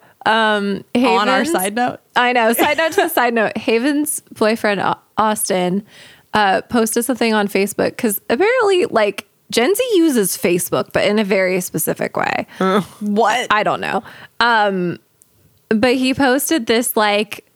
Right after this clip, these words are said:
Speaker 1: thing that said your maternal grandmother's name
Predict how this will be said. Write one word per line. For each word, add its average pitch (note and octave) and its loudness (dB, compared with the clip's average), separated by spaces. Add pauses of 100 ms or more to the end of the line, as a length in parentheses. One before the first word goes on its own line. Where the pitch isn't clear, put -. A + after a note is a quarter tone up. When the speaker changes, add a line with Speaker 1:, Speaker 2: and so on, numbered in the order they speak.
Speaker 1:
thing A3+ 0
that G#3 -2
said G3+ 0
your G3 2
maternal G#3 0
grandmother's F#3+ 0
name F3+ 0